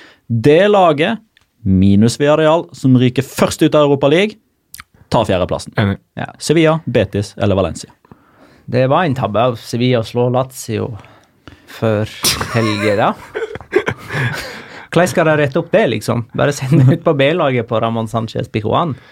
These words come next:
Speaker 3: Ti seriekamper på rad uten seier for Villarreal, eh, før denne kampen her. Den rekka stoppa jo nå, da. Eh,
Speaker 2: Mhm.
Speaker 3: det var deres lengste rekka i dette årtusen.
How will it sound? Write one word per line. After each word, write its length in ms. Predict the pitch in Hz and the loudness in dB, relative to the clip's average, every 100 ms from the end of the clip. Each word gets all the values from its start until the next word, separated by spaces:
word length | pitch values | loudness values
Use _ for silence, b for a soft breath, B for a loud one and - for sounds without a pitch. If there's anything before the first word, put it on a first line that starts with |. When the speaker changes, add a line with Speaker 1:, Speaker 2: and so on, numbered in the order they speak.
| b b b b b b b b b | b b b b b b b b b
Speaker 3:
Ti 200 | - 254 302 | 0 2 4
seriekamper 540 | 190 233 180 170 156 | 4 2 2 0 0
på 80 | 151 | 2
rad 460 | 165 208 143 110 - - | 2 4 2 0 -2 2
uten 340 | 151 156 202 | 2 2 0
seier 300 | 170 185 175 | 2 4 2
for 100 | 139 | 2
Villarreal, 640 | 135 170 151 131 156 131 - B B | 2 2 2 2 2 0 -4 B B
eh, 160 | 127 131 123 117 117 | 0 0 0 -4 -6
før 280 | - 160 139 | 0 2 2
denne 240 | 135 139 | 2 0
kampen 280 | 131 135 135 | 0 -2 0
her. 240 | 139 208 156 _ _ | 0 -2 -6 _ _
Den 840 | - 123 107 139 135 156 143 123 | -10 -8 -2 0 0 0 0 0
rekka 260 | 120 127 - | 0 -2 -4
stoppa 400 | - 131 - 185 | -2 -4 0 0
jo 80 | 147 | 2
nå, 140 | 139 | 2
da. 120 | 151 110 110 _ 120 | 2 0 -4 _ 2
Eh, 160 | 117 127 | 2 2
Speaker 2:
Mhm. 60 | |
Speaker 3:
det 120 | 151 160 | 2 2
var 80 | |
deres 320 | 139 135 147 139 | 2 2 2 2
lengste 560 | 127 123 113 110 151 | 2 0 -2 -2 0
rekka 260 | 120 - 135 | 0 0 0
i 40 | |
dette 260 | 120 110 135 | 0 -2 0
årtusen. 720 | 117 120 - 117 113 110 95 | 0 -2 -4 -6 -4 -6 -6